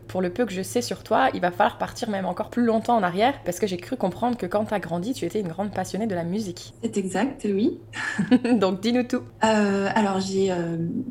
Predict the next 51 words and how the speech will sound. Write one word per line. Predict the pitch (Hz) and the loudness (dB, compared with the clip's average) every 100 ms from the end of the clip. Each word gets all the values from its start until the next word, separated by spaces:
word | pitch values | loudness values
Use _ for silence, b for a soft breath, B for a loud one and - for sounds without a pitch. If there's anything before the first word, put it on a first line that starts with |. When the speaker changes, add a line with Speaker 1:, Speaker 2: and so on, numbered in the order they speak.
| - - - | -10 -14 -2
Speaker 2:
commencé | 269 269 254 | 2 4 4
la | 262 | 2
musique | 233 208 220 240 | 2 2 0 0
à | 185 | -2
l'âge | 208 196 | -2 -2
de | 180 190 | -2 -2
cinq | - 254 247 226 | -2 2 2 2
ans. | 233 - - B B B - - | -2 -4 -12 B B B -20 -8
Euh, | 190 180 175 175 170 175 | -6 -4 -4 -4 -6 -4
donc, | 185 185 | -4 -4
je | |
suis, | - - 196 190 | -6 -4 -2 -2
euh, | 170 165 | -2 -2
la | 170 | -4
plus | - 226 | -2 0
jeune | 226 220 | 4 4
de | 190 190 190 | 2 2 0
s-, | 190 - - - - | 0 -4 -8 -18 -6
quatre, | 240 214 - - | -4 -2 -4 -2
euh, | 185 190 | 0 -2
frères | - 214 | -2 -2
et | 196 | 0
sœurs. | - 214 | 2 4
Ils | 233 190 | 4 2
ont | |
tous | 185 247 | 0 0
fait | 240 | 2
de | 202 | 4
la | |
musique | 202 196 208 | 2 0 0
avant | 196 190 | 0 2
moi | 185 208 240 - - | 2 2 2 0 -2
et, | 196 | 0
euh, | 185 180 175 | 0 0 -2
je | |
voulais | 175 190 | 0 0
faire | 180 247 | 2 0
pareil. | - 185 180 240 - B B B B B - - - | 0 -2 0 0 -4 B B B B B -20 -16 -2
Et, | 196 190 180 | 2 2 2
euh, | 170 170 | 0 0
donc, | 165 175 196 - | 0 0 -2 -2
euh, | 180 180 170 170 | -2 0 -2 -2
j'ai | 175 | -4
commencé | 196 202 185 220 | 0 0 2 2
avec, | 190 190 | 2 0
euh, | 180 | 0
l'éveil | 190 208 | 2 4
musical | 214 202 190 208 196 | 4 2 0 0 0
à | 185 | 0
cinq | - 190 214 | -2 -4 2
ans. | 240 254 | 2 2